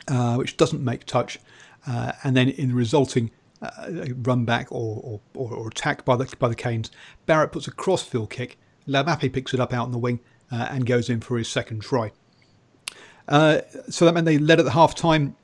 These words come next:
um, fourteen eight, and it all got a bit scrappy and messy in the second half. Um, it, uh, with, uh, with the Hurricanes actually getting through, ha-, having in, in that first half, the Highlanders actually got through, more, had more of the play and should have been leading at half-time, if we're gonna be honest.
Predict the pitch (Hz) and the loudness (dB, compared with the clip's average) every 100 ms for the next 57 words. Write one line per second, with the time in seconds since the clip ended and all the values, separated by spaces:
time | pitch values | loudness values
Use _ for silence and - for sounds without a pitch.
0 | _ _ _ _ _ _ - - 139 131 | _ _ _ _ _ _ -20 -4 2 4
1 | 127 135 - - 143 147 135 135 180 - | 2 -2 -6 0 2 4 2 2 -2 0
2 | 190 180 165 123 - 147 - - 139 - | 2 4 4 2 4 4 4 0 0 2
3 | 123 120 - 123 - _ _ - 143 131 | 0 0 0 -4 -4 _ _ -2 2 2
4 | 120 110 143 127 123 120 120 - _ _ | 2 0 -2 0 0 0 0 -4 _ _
5 | _ _ _ _ _ _ _ _ _ - | _ _ _ _ _ _ _ _ _ -10
6 | - 175 139 - - _ _ - 151 - | 2 4 4 -2 -16 _ _ -4 -4 -4
7 | - - 135 123 131 - - 135 139 117 | -8 0 2 2 0 -8 -18 2 4 4
8 | 123 127 117 156 156 135 117 - 165 - | 4 4 4 4 4 2 0 -4 -8 -6
9 | 123 139 135 131 123 - - 127 - 151 | 0 2 2 0 0 -6 -6 0 0 2
10 | 143 - 202 233 226 - 185 - 147 - | 0 2 2 4 4 6 4 4 -2 -4
11 | - - 147 165 147 123 127 135 - 143 | -20 -2 4 6 6 2 4 2 4 6
12 | 135 113 _ _ 131 131 143 143 139 143 | 6 6 _ _ 0 4 4 4 6 6
13 | 123 123 - 123 117 - 127 117 120 120 | 6 4 4 2 4 6 8 6 6 6
14 | 107 - 117 123 113 - 127 113 139 123 | 4 0 -2 0 -2 4 4 4 2 2
15 | 113 120 127 113 | 2 4 4 2